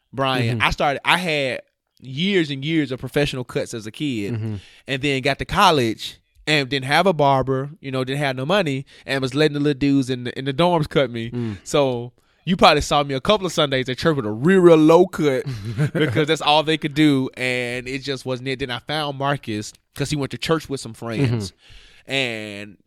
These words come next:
Speaker 1: he started cutting on campus because he wanted to build his clientele, but he was dope.
Speaker 2: Mm-hmm.
Speaker 1: He just didn't have, like, the exposure, and he built himself up. Like, he is Nas's on tour personal barber.
Speaker 2: Wow.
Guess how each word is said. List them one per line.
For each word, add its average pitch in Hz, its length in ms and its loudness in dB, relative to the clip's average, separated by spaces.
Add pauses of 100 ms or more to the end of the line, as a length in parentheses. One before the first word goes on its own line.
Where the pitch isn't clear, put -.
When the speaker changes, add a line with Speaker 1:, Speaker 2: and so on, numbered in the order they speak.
(100)
Speaker 1:
he 160 80 -4
started 139 300 0
cutting 208 300 0
on 139 160 -4
campus 175 520 -2
because 139 240 -6
he 170 100 -6
wanted 135 200 -6
to 131 80 -8
build 131 120 -6
his 120 80 -12
clientele, 123 320 -6
but 170 80 -2
he 165 80 -6
was 123 160 -8
dope. 147 360 4
Speaker 2:
Mm-hmm. 113 300 0 (160)
Speaker 1:
He 170 120 -2
just 143 240 -6
didn't 139 160 -6
have, 127 380 -4
like, 123 280 -6 (240)
the 123 120 -8
exposure, 156 600 -2 (360)
and 135 120 -6
he 160 120 -2
built 160 260 -2
himself 151 320 -6
up. 147 60 -4
Like, 127 140 -2
he 180 380 -6
is 135 280 -6
Nas's 131 880 -6 (260)
on 143 220 -2
tour 135 580 -4
personal 147 380 -4
barber. 113 420 -6
Speaker 2:
Wow. 92 300 -4